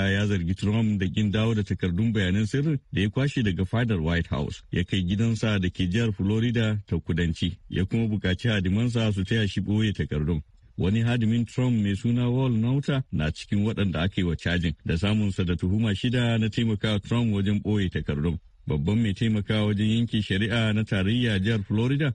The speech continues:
ya samu Trump da laifi a ranar Alhamis, da hakan ya sa Trump ya zama shugaban Amurka na farko da aka yi wa caji da samunsa da laifi a tarihi.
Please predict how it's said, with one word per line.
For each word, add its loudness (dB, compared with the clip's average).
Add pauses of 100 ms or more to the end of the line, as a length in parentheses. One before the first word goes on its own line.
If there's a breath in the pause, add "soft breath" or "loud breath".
ya 0
samu 0
Trump 0
da 0
laifi 0
a -2
ranar 0
Alhamis, 0
da 0
hakan 0
ya 2
sa 0
Trump -2
ya -2
zama 2
shugaban 0
Amurka 0
na 0
farko 0
da 0
aka -2
yi 2
wa 0
caji 0 (100)
da -2
samunsa 0
da 2
laifi 0
a -2
tarihi. -2